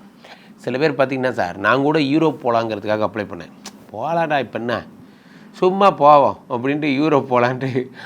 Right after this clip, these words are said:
அப்ளை பண்ணி பார்த்தா ஒரே கண்டிஷன் சொல்லிட்டான் சார், அஞ்சு லட்ச ரூபா மூணு மாசத்துக்கு மெயின்டெயின் பண்ணிருக்கணுமா, மூணு மாசத்துக்கு. எப்படியே அஞ்சு லட்ச ரூபா ஆவரேஜா இருக்கணுமா, அதுதான் ஆவரேஜாம். என்ன, "போடாதே போடா,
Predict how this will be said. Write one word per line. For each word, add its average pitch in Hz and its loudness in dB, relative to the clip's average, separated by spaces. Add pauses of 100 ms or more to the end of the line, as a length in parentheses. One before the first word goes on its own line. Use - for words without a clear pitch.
(160)
அப்ளை 143 -2
பண்ணி 131 -4
பார்த்தா 117 2
ஒரே 147 2
கண்டிஷன் 147 -4
சொல்லிட்டான் 120 -4
சார், 98 -4 (260)
அஞ்சு 135 -6
லட்ச 147 -2
ரூபா 147 2
மூணு 143 0
மாசத்துக்கு 139 2
மெயின்டெயின் 139 -2
பண்ணிருக்கணுமா, 101 -6 (100)
மூணு 127 2
மாசத்துக்கு. 117 -6 (120)
எப்படியே 127 -2 (300)
அஞ்சு 123 -4
லட்ச 135 -2
ரூபா 143 6
ஆவரேஜா 156 2
இருக்கணுமா, 120 -4
அதுதான் 175 6
ஆவரேஜாம். 170 6 (200)
என்ன, 113 -2 (520)
"போடாதே 139 0
போடா, 123 0